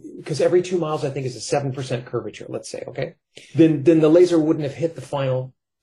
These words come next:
plate. Well, they set up the experiment, they shine the laser, the guy's on the walkie-talkie, he's like, "Do you see it?" And the guy's like, "No." He's like, "Well, raise your hand up about another five feet." So he raises his hand up, and then the laser hits the plate,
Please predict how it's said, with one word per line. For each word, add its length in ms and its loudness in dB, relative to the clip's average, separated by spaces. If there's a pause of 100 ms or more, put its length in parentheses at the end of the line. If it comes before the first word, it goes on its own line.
(100)
plate. 420 -4 (280)
Well, 400 -2 (120)
they 80 2
set 200 2
up 60 -4
the 80 -4
experiment, 400 -6
they 80 -6
shine 300 -4
the 80 -4
laser, 460 -6 (100)
the 80 -6
guy's 240 2
on 80 0
the 80 2
walkie-talkie, 460 -2
he's 120 -6
like, 220 -6 (500)
"Do 80 -4
you 60 -2
see 200 4
it?" 80 4
And 80 -6
the 60 -4
guy's 160 0
like, 140 0
"No." 280 0
He's 120 -10
like, 100 -8
"Well, 300 4 (160)
raise 300 4
your 120 -4
hand 240 -2
up 140 -2
about 260 -6
another 420 -6 (220)
five 340 -4
feet." 280 -10 (160)
So 160 0
he 40 4
raises 360 2
his 100 -12
hand 240 -6
up, 100 0
and 140 0
then 140 0
the 60 -2
laser 320 0
hits 200 -10
the 80 -16
plate, 300 -10